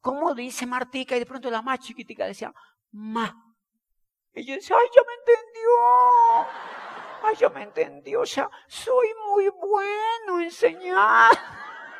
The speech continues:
O sea, yo tenía una profunda necesidad de comunicar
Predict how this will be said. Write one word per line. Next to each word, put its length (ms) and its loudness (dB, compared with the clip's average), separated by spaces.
O 40 -20
sea, 120 -12
yo 160 -10
tenía 260 -6
una 260 2
profunda 1080 -2
necesidad 640 -6
de 120 -4
comunicar 580 -8